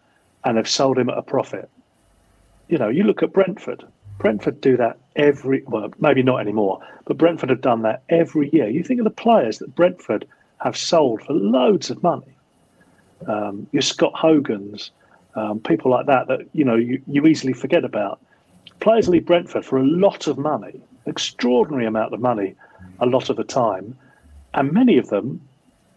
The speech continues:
that's it. They don't do much else because they're in that Brentford system and they, they fit the Brentford system. They catch the eyes of bigger clubs. They sell them for a load of money. And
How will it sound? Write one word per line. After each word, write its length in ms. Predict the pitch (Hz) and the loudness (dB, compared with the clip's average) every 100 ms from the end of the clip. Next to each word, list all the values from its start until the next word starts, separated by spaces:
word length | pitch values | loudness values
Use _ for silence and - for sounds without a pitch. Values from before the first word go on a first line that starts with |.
| _ | _
that's 280 | 180 180 - | -6 -4 -2
it. 260 | 226 - - _ _ _ _ _ | -2 -2 -10 _ _ _ _ _
They 80 | 180 | 0
don't 160 | 226 | 2
do 160 | 185 214 | 4 4
much 240 | 196 - | 4 4
else 460 | 202 - - - - _ _ - - - | 2 2 0 -10 -16 _ _ -20 -14 -8
because 280 | 135 165 - | -2 0 2
they're 160 | 165 | 4
in 120 | 190 | 4
that 180 | 160 - | 2 2
Brentford 380 | 156 160 - 131 | 0 0 -2 -2
system 580 | 175 170 - - - 170 _ _ _ _ _ _ _ - _ - | 0 -2 -4 -14 -14 -18 _ _ _ _ _ _ _ -20 _ -6
and 140 | 123 | 0
they, 140 | 123 | 0
they 260 | 131 - 123 | 0 -2 -2
fit 400 | - - 190 - | -2 -2 -2 0
the 80 | 135 | -2
Brentford 380 | 135 135 - - | -2 -4 -8 -4
system. 680 | 135 131 - - 143 220 - _ _ - | -2 -2 -8 -12 -12 -14 -20 _ _ -8
They 100 | 123 | -4
catch 280 | - - - | -4 -4 2
the 100 | 135 | 4
eyes 220 | 127 117 | 4 0
of 100 | - | 0
bigger 240 | 160 131 | 0 0
clubs. 560 | - 127 101 - - - | -2 -4 -4 -8 -14 -6
They 100 | 131 | -6
sell 240 | - 196 165 | 0 2 2
them 120 | 120 | -2
for 120 | 123 | 0
a 40 | |
load 200 | 127 120 | 2 2
of 60 | 107 | 0
money. 400 | 131 104 - 131 _ _ _ _ _ _ - _ _ _ _ _ | -2 -4 -8 -18 _ _ _ _ _ _ -20 _ _ _ _ _
And 280 | 139 139 | -6 -6